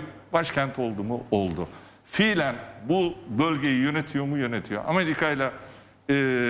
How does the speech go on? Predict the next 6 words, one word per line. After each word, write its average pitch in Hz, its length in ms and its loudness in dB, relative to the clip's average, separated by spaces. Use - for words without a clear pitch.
Güney 160 300 0
Kıbrıs'la, 135 640 -2
Yunanistan'la, 135 920 0
Mısır'la, 139 760 0
herkesle 139 720 0
bu, 139 320 0